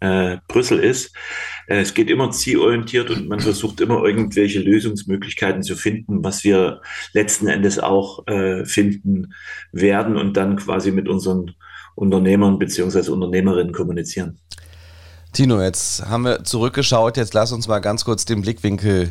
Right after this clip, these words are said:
Speaker 2: äh, ändern und mal einfach nach vorne gucken. Das Jahr zwanzig dreiundzwanzig, ich hab's grad schon gesagt, ist jetzt sechs Wochen alt.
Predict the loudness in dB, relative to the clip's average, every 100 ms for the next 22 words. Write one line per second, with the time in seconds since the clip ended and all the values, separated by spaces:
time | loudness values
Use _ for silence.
0 | -6 -10 -8 -8 -6 -2 2 4 4 2
1 | 0 -2 -2 0 0 0 0 0 -2 -2
2 | 0 0 -2 -6 -8 -8 -8 -4 -2 0
3 | 0 -2 -2 0 2 2 0 0 -2 -2
4 | -2 -2 -2 -2 0 0 -2 -4 -4 0
5 | -2 -2 -2 0 -2 2 0 0